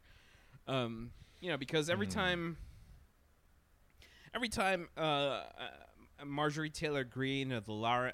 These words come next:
Speaker 1: Lauren Boeberts or the Matt Gaetzes
Speaker 2: Oh.
Speaker 1: of the world, the Louis Gohmerts of the world open their fucking yaps and, and decide to, to inflict their latest,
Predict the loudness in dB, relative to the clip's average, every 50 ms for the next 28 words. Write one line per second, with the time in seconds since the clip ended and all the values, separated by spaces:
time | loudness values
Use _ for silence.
0 | -4 -8 -8 -4 -2 0 0 2 2 0 0 -2 -4 -6 -4 -4 -2 -2 -2 -2
1 | 0 0 0 0 -2 -4 -6 -4 -4 -4 -4 -6 -8 -6 -4 -4 -4 -4 -2 -2
2 | 0 0 2 0 0 0 -2 -2 -4 -4 -4 -4 -4 -2 0 0 0 0 0 -2
3 | -4 -6 -6 -6 -8 -8 -4 -2 0 0 0 -2 -4 -4 -4 -4 -2 -2 -2 -4
4 | -4 -6 -6 -10 -12 -14 -14 -16 -20 -20 -20 -20 -20 -20 -20 -20 -20 -18 -4 -2
5 | -2 2 2 2 2 4 4 4 2 2 0 0 -2 -2 -2 0 -2 -2 -2 -2
6 | -2 -4 -8 -14 -8 -6 -6 -4 -4 -4 -4 -4 -4 -4 0 2 2 2 2 0
7 | -2 -6 -6 -6 -8 -8 -10 -10 -10 -8 -8 -8 -8 -8 -4 2 4 4 4 4
8 | 2 0 0 2 0 -2 -4 -12 -8 -4 -2 -2 -2 -2 -6 -8 -10 -14 -10 -6
9 | -4 -4 -4 -4 -6 -6 -2 2 2 2 2 0 -4 -6 -4 0 2 2 2 2
10 | 2 2 2 4 4 4 4 2 0 -4 -8 -10 -12 -18